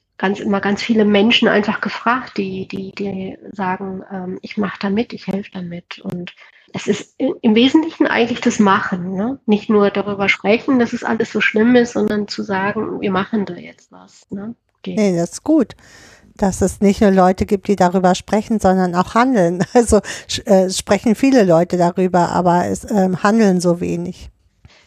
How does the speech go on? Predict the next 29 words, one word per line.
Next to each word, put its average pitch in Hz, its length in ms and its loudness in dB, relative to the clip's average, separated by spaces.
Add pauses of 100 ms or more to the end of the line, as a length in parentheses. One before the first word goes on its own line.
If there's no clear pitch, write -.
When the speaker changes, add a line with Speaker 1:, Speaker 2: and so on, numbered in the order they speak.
(120)
Speaker 1:
Ja, 185 340 4 (600)
<laughs> - 640 -2
oh, 269 160 2
wobei 233 300 0
ich - 140 -6 (260)
ba-, - 180 -2 (280)
über 233 160 0
jeden 240 300 -2
dankbar 214 360 0
bin, 190 200 -6
der, 196 460 -4
der 196 260 0
handelt 202 520 -4
und, 185 460 -8
ähm, 190 360 -2 (240)
der 202 140 -10
sagt, - 400 -10 (260)
ja, 233 220 2
ganz 240 220 0
egal 220 360 2
was, - 380 0
also 175 340 -4
ob - 180 -12
jetzt 196 280 -4
durch 202 160 -2
eine 208 180 0
Aktion 247 540 2
oder 196 260 -2
durch, 190 420 -8